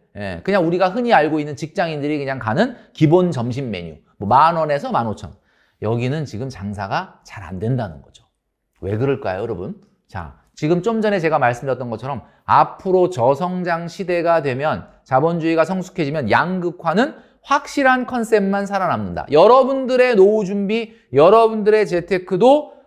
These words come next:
확실한 컨셉만 살아남게 되어 있습니다.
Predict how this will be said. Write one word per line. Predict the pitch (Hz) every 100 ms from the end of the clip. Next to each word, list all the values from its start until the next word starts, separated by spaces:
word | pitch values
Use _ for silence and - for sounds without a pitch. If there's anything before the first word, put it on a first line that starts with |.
| _
확실한 | - 311 - - 294 285 277
컨셉만 | 285 285 254 269 247 233 240 277 311 - _
살아남게 | _ 226 233 220 180 175 185
되어 | 151 143
있습니다. | 127 - 110 104 82 -